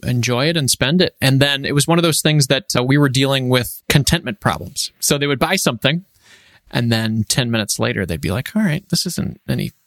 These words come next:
fun anymore. Can I buy something else right now?" And I'd be, in the beginning, it was like, "Oh, yeah, sure. You got the money in your account. Yeah, go ahead." And then it was one of those things where it's like, man, we're creating little consumers. We're <laughs> creating little crazy consumers. They bought this thing. They used it for ten minutes.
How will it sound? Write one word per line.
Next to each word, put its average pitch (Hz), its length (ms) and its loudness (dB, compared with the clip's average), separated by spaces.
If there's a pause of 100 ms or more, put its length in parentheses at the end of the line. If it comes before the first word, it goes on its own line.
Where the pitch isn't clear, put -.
(100)
fun 101 280 -4
anymore. 113 580 0
Can 160 120 2
I 165 40 0
buy 175 140 -2
something 156 320 0
else 190 260 0
right - 120 -2
now?" 214 320 2
And - 220 2
I'd 147 120 0
be, - 100 -2 (160)
in 160 100 4
the 147 60 2
beginning, 180 260 0
it 147 40 2
was 131 100 0
like, 127 200 -2
"Oh, 240 120 2
yeah, 262 160 2
sure. 170 160 2
You 165 60 4
got 240 160 0
the - 60 2
money 196 200 2
in 170 80 2
your - 80 2
account. 220 240 0
Yeah, 190 140 4
go 190 100 4
ahead." 196 200 2 (500)
And 156 120 2
then 233 80 0
it 220 80 0
was 175 120 0
one 202 100 4
of 190 60 4
those 170 120 0
things 185 200 2
where 170 80 6
it's - 120 -2
like, 127 220 -2 (460)
man, 208 200 2
we're 160 100 2
creating 160 340 0
little 147 180 4
consumers. 196 640 2
We're 143 80 4
<laughs> - 120 0
creating 180 240 2
little 175 200 2
crazy 175 300 0
consumers. 220 420 2
They 143 80 2
bought 160 300 -2
this 170 160 0
thing. 220 320 2 (240)
They 160 80 6
used 180 160 2
it 175 80 2
for 170 100 2
ten 175 240 -2
minutes. 202 420 0